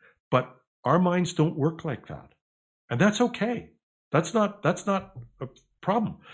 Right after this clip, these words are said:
Our senses don't tell us the truth. And, and, and how can you build a data-driven organization when we're hardwired to not be data-driven? And that's just the fact.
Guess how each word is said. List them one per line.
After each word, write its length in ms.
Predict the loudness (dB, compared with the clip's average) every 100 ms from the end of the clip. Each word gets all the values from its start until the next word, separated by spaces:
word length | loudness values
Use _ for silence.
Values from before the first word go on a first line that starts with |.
| -10
Our 160 | 2 2
senses 720 | 2 0 2 2 0 -4 -2
don't 300 | -2 -2 -2
tell 220 | -4 -2
us 140 | -2 -6
the 120 | -10
truth. 360 | -8 -8 -10 -14 _ _ _ _ _ _ _ _ _ _ -20 _ _
And, 180 | -2 -2 0
and, 200 | -2 -2 -10 -2
and 120 | 0
how 260 | 2 2 2
can 220 | 2 4
you 100 | 4
build 560 | 2 6 6 6 2 -4
a 120 | -8
data-driven 920 | -6 0 2 2 0 0 -2 0 -4 -2
organization 1000 | 0 0 -2 -4 -4 -6 -6 -8 -12 -16 _ _ _ _ -2
when 180 | 2 4
we're 160 | 2
hardwired 1500 | 0 -6 2 4 4 2 -2 -2 0 0 0 -2 -6 -12 -20 _ _ _ _ -6
to 120 | -4
not 600 | 0 2 2 0 -4 -12 _ _ -14
be 140 | -12
data-driven? 760 | -10 -10 -10 -10 -12 -12 -14 -18 -20 -20 -20 _ _ _
And 100 | -2
that's 300 | 2 2 0
just 340 | -4 -4 -2 -6
the 80 |
fact. 540 | -4 -4 -4 -6 -14